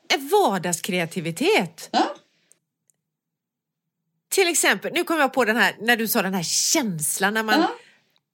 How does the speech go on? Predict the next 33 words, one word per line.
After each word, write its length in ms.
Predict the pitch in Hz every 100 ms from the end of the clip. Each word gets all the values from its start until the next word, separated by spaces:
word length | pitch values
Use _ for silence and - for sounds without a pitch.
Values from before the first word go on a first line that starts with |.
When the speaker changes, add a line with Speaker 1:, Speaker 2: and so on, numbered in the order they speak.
| _ - 311 311 277 220
Speaker 1:
ah, 40 | 180
sådär, 240 | - 214
så 160 | 175 233
jävla 480 | 196 220 330 208 208
gött. 240 | 233 -
Och 60 | -
då 60 |
tänkte 300 | - 285 233
jag 120 | 220
bara 120 | 202 240
när 100 | 247
man 220 | 254 247 - - - -
har 140 | -
sprungit 560 | 254 - 349 330 254 254
sitt 140 | 311
maraton 520 | 277 269 202 202 214 214
och 80 |
går 140 | 202 208
i 60 |
mål 340 | 214 269 311 254
till 160 | 254
exempel. 420 | 247 - 208 170 208
Alltså 160 | 233
bara, 260 | 285 330 226 - - - -
fan, 240 | 392 320 233
jag 80 | 202
Speaker 2:
Ja. 60 |
Speaker 1:
gjorde 140 | 196 185
det. 140 | 170 - -
Vägen 600 | 208 226 330 214 220 247
fram 420 | - 339 359 359
dit, 440 | 240 170 262 - - - - _
eh, 120 | -